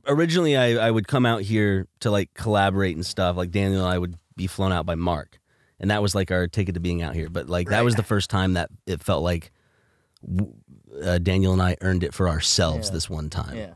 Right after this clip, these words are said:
Speaker 1: You know, not saying, you know, like, we didn't earn coming out here regardless,
Speaker 2: Sure.
Speaker 1: but it's just like it, it was, like,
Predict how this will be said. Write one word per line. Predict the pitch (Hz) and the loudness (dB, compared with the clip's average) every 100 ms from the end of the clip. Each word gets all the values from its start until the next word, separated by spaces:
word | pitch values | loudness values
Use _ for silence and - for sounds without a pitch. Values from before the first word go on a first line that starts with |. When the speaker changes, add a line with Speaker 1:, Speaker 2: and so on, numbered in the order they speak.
| _ | _
Speaker 1:
You | - 87 | -2 0
know, | 82 87 _ _ _ _ _ _ - | 0 -4 _ _ _ _ _ _ -4
not | 104 98 | -2 0
saying, | 110 95 | 2 2
you | 92 | 2
know, | 82 | 0
like, | 82 78 76 - _ _ _ | -4 -8 -10 -16 _ _ _
we | 98 | 0
didn't | 98 87 - | 2 0 -4
earn | 87 87 82 82 | -2 0 0 -4
coming | - 82 78 | -6 -8 -8
out | 71 | -8
here | 76 76 | -8 -8
regardless, | 76 76 73 78 | -10 -8 -8 -4
Speaker 2:
Sure. | - | -2
Speaker 1:
but | 90 | -2
it's | - | -2
just | 82 | -2
like | 82 80 - | -2 -2 -4
it, | 98 - | -4 -4
it | - _ _ _ _ - | -10 _ _ _ _ -6
was, | |
like, | 85 | -4